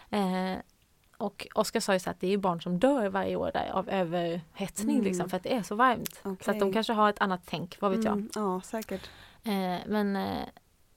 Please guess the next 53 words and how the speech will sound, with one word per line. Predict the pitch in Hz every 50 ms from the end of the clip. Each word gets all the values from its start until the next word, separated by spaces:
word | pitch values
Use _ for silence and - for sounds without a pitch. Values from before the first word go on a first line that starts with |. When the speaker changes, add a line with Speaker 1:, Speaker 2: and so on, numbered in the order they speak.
| _ _ _ _ _ _ _ _ -
Speaker 1:
då | - 202 240 269
i | 269
alla | 240 208
fall | 196 - 175 175 175
så | - - 196 185
sa | - - 170
den | 170 170
här | 175 170
läkaren, | 165 165 165 - - - -
ja, | 202 214
men | 214 214 208 208 202 226 - _ _ _ _ - - - - - 190
liksom, | - 202 - 180 185 190 185 - - -
avvakta | - 254 262 262 262 254 240 - - 233
en | 226 220
stund, | - - - 214 214 226 240 247 247 247 240 - - _ _ _ _ _ _ _ -
och, | - 202 185 - _ _ -
eh, | 190 185 175 190 - - -
men | 202 214 202
jag | 220 220 -
kan | 220 220 214
vara | 240 269 247
hos | 220 208 190 -
er | 180 165 175
om | 170
en | 170 170
kvart. | - - 233 233 - - - - - - - _ _ -
Speaker 2:
Mhm. | - 214 190 202 233
Speaker 1:
Så | 262 233
ring | 196 226 262 277 247 214 185
om | 170 175
det | 180
blir | 175 - 180 175 175
värre, | 170 131 - - 240 294
liksom. | 339 - - - - - 226
Speaker 2:
Mm. | 220 208 202 214 226 - - -
Speaker 1:
Och | - - - - - 214
då | 262 294
tänkte | - 285 226 - -
jag | 160 165 160
på | - 180
hur | 175 170 175 -
olikt | 202 185 180 180 175 170 170 - - - - -
det | - 285 311 254
var | 180 165 165 170 -
Sverige. | - - - - 165 147 143 143 - 143 175 -
Speaker 2:
Mm. | - 226 226 208 190 180 175
Speaker 1:
Och | 185 - -
så | -
att | 175 175 -
så | - -
här, | - 90 - - _ _ _ _ _ _ _ - - 185 185 -
klockan | - - 208 - 220 208
var, | 185 180 180 180 180 180